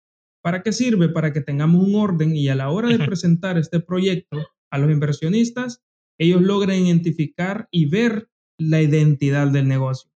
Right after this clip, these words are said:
Speaker 1: Empecemos, eh, empecemos con la portada. La portada debe ser simple, debe ser fácil de entender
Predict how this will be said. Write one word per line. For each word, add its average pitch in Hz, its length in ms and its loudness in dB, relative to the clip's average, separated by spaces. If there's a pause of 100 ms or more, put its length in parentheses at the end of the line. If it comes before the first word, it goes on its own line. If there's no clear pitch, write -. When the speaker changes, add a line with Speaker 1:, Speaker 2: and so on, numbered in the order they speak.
(280)
Speaker 1:
Empecemos, 233 960 2
eh, 165 240 2
empecemos 175 680 0
con 165 180 0
la 170 140 0
portada. 202 580 -6
La 156 160 -2
portada 165 680 -4
debe 170 300 -2
ser 202 200 0
simple, 214 680 -2 (280)
debe 165 220 2
ser 165 320 -2
fácil 196 360 -2
de 170 60 4
entender 170 540 2